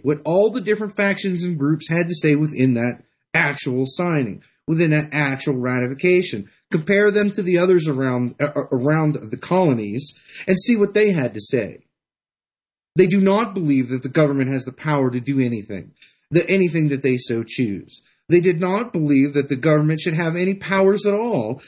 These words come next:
except for a very few express powers that were given to it. There were cited concerns by over seventeen speakers who represented different groups within the Virginia complex, or better known as the ratification.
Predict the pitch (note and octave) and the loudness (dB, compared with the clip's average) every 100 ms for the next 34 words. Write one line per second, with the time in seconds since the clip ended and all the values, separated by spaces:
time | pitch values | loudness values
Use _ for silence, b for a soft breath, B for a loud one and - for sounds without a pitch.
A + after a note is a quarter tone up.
0 | B F3+ F3 F#3+ E3+ E3 D3+ D3+ G3 G3+ | B -4 0 0 2 2 2 4 4 2
1 | F#3+ F3 E3 D#3 D3+ - G3 F#3+ F#3 - | 0 -2 0 0 -6 -2 0 0 -4 -2
2 | C#3 A#2+ A#2+ C3+ E3+ F3 E3 A3+ F#3 D3+ | 0 2 0 -2 -2 -2 0 0 0 0
3 | B2 F2+ - B B B D#3 F3 E3 - | -2 -2 -8 B B B 4 4 2 0
4 | G#3+ G3 F#3+ - D#3+ - G#3+ F#3+ C#3 C3 | 0 0 -2 -4 -6 -2 0 2 0 2
5 | D3 E3 D3 - A3 G3+ F#3+ - G#3 F#3 | 2 2 -2 0 0 2 -2 -2 0 2
6 | D#3 D3+ - A#3 G#3+ A#2+ G#2+ - B B | 0 -2 -4 -2 -2 -2 -4 -6 B B
7 | F#3 E3 F3+ E3+ D#3 F3+ D#3+ F#3+ G3+ D#3 | 4 4 4 2 2 0 0 -2 -2 -2
8 | E3 G3 D#3 D#3 B3 G3+ A2+ A#2+ C3 C3 | 0 0 0 0 2 2 2 0 2 2
9 | G#2+ G#2 - - D3 A2 - A2+ A#2+ - | 0 -8 -12 0 0 0 -2 -4 -4 -8
10 | B B - D3 C3+ B2+ B2 D#3 C#3+ C3 | B B 2 4 4 2 -2 0 2 2
11 | C3+ B2+ B2 A#2+ A2+ A2+ B2+ C3+ B2 A#2+ | 2 0 0 0 -2 -2 0 0 0 -6
12 | A2+ C3+ B2 A2+ B2+ | 0 0 0 -6 -10